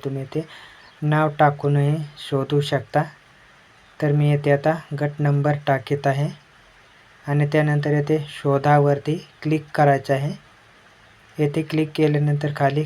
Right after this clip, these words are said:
खातेदार निवाडा यावरती क्लिक करायचं आहे. तर खातेदार निवडून घ्यायचा आहे येथे.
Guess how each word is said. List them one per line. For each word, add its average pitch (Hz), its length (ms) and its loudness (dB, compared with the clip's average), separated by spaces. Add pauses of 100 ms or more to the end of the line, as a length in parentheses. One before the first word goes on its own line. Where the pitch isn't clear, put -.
खातेदार 143 520 0
निवाडा 143 420 2 (200)
यावरती 143 400 0
क्लिक 139 280 -4
करायचं 143 360 0
आहे. 147 160 0 (2750)
तर 143 160 -2
खातेदार 139 520 0 (240)
निवडून 139 420 -2
घ्यायचा 123 280 -4
आहे 135 100 -4
येथे. 143 220 0